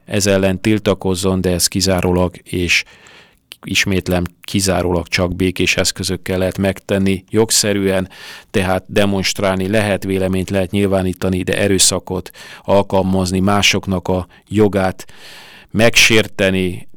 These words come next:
testi és emberi méltóságát, azt már nem lehet. A emberi méltóság sérelme, ugye, amennyiben nem fizikai erőszak történik, ugye,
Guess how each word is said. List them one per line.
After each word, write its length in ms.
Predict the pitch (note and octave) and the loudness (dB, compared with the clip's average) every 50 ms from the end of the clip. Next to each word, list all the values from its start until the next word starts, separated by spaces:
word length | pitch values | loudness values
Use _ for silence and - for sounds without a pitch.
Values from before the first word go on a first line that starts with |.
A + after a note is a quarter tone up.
| - - - - - - - _ _ | -20 -20 -20 -20 -20 -20 -20 _ _
testi 420 | G#2 G2+ G2 - - - - G2 | 2 2 2 2 2 0 0 0
és 200 | F2+ F2+ E2+ - | 0 0 0 2
emberi 420 | F#2+ F#2+ F#2+ F#2+ F2+ F#2 F2+ F#2 F2 | 2 2 2 2 2 2 2 2 2
méltóságát, 880 | F#2+ G2 G2 G2 G2 - F#2+ E2+ - - F#2 E2+ E2+ F2 F2+ E2+ - | 2 2 2 0 0 -2 -2 -2 -2 -2 -2 -4 -4 -4 -4 -4 -2
azt 200 | F2+ E2 - - | -2 -4 -2 -2
már 160 | F#2 F2 E2+ | -4 -4 -2
nem 200 | F2+ F#2+ G2 G2 | 0 0 2 2
lehet. 540 | G2+ G2 F#2 G2 G#2 G#2 G#2 _ - - - - - - - - - | 2 0 0 0 0 -2 -2 _ -12 -14 -14 -18 -20 -20 -20 -16 -12
A 100 | - F2+ E2+ - - - _ | -10 -10 -10 -10 -14 -16 _
emberi 400 | - G2 G2+ G2 F#2 F#2+ F#2 F#2 | -4 -2 0 2 2 2 2 0
méltóság 680 | F2+ F#2 F2+ F2+ E2 - - F2+ - - - F2 F2 | 0 0 -2 -2 -4 -4 -4 -2 -2 0 -2 -2 -2
sérelme, 500 | - - - F#2+ G2 F#2+ F#2+ F#2 F2+ F2+ | -2 -2 0 0 0 2 0 0 0 -2
ugye, 180 | F#2 F2 F#2 F#2 | -2 -2 -2 -2
amennyiben 520 | F2+ F2+ F2+ F2 F2 F2+ F2 F2+ F2+ F2 | -2 -2 -2 -2 -2 -2 -2 -2 -2 -2
nem 200 | F2 F2+ F2+ F2 | -2 -2 -2 -2
fizikai 380 | - - F#2+ F#2 F#2+ - - F#2 | -2 -2 -2 -2 -2 -2 -2 0
erőszak 380 | F#2 F#2 F2 - - E2+ - | 0 0 0 0 -2 -4 -6
történik, 580 | - - G2 F#2 - - - F#2 F2+ E2+ - - | -4 -2 -2 -2 -2 -4 -4 -4 -4 -6 -6 -8
ugye, 240 | - F2+ F2+ F2 | -8 -6 -6 -8